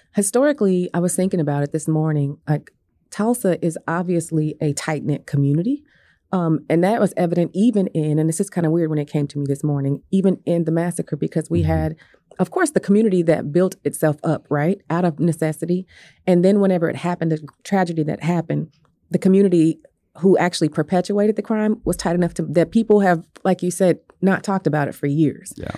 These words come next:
Speaker 1: Right? And so we all have this sense of community. I know that sounds kinda weird, but it's such a great thing to then be able to transmute that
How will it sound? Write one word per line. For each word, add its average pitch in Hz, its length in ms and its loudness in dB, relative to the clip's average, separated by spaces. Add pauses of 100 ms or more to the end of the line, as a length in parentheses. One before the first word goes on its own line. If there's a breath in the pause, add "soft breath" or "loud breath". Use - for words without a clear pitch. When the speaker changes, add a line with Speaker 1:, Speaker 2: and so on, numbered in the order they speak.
(160 loud breath)
Speaker 1:
Right? 170 280 4
And 196 120 4
so 175 120 4
we 170 180 4
all 226 140 2
have 226 200 -2
this 185 140 0
sense 202 160 0
of 160 60 -6
community. 175 380 2
I 170 60 0
know 180 140 2
that 185 100 -2
sounds 185 240 -2
kinda 160 180 0
weird, 151 380 0 (380 soft breath)
but 180 200 4
it's - 180 0
such - 420 -2
a 185 40 2
great 165 300 -2
thing 170 160 0
to 165 120 0
then 170 380 0
be 165 160 0
able 160 220 0
to - 80 -12
transmute 160 540 -4
that 262 260 -2